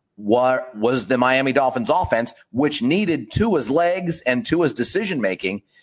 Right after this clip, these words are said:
to extend series. And it, and they got it from him. So it's interesting. It's shaping up to be a, a complete team. I think they, they need a better offensive line. They certainly need better skill possession,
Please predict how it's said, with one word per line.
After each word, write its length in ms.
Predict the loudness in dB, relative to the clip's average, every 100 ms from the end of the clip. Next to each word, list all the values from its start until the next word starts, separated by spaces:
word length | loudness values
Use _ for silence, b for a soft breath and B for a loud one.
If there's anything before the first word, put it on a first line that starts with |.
| b b
to 160 | 0 0
extend 640 | 0 -4 -2 0 0 -2
series. 600 | -2 -2 -2 -4 -8 -14 _ _
And 360 | 2 2 0 -2 -4
it, 180 | -4 -2
and 280 | 0 0 0
they 200 | 0 0
got 300 | 0 0 0
it 100 | -4 -8 -8
from 160 | -4 -4
him. 240 | -4 -12 _ _ _ _
So 420 | -2 0 2 2
it's 240 | 0 -2 -2
interesting. 680 | -2 0 -2 -2 -4 -4
It's 160 | -6 -6
shaping 520 | -4 -2 -2 0 0
up 160 | 0 -2
to 80 | -2
be 160 | 2
a, 100 | 0 -2 _ _ _ 0
a 100 | 2
complete 540 | 0 -2 -2 -2 -2
team. 340 | -2 0 2 2
I 80 |
think 240 | 2 2 2
they, 220 | 2 2 0
they 100 | 2
need 160 | 2
a 40 | 2
better 260 | 2 2
offensive 420 | 2 2 0 -2 2
line. 360 | 4 4 2
They 120 | -2
certainly 380 | -2 -2 -2 0
need 240 | 0 0 0
better 180 | -2
skill 300 | -4 -2 -2
possession, 480 | 0 0 0 -4 -10